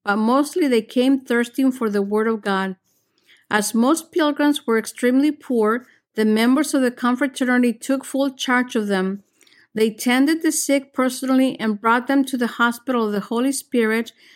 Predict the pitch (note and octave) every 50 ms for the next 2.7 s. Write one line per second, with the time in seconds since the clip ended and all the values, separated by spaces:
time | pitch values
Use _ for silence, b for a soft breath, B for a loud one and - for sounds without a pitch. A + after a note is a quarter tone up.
0 | b b b - A3 A3 A3 G#3 A3 A3+ A3+ A3 A3+ A3+ A3+ A3 G#3+ G#3+ G#3 G#3+
1 | A3 A#3 B3+ C#4 C#4+ - - - G3+ - - G#3+ G3+ G3+ - A3 A3 A3+ - B3+
2 | A#3+ A#3 A3+ A3 - - G#3 G#3 G3 F#3+ F#3+ G3+ G3+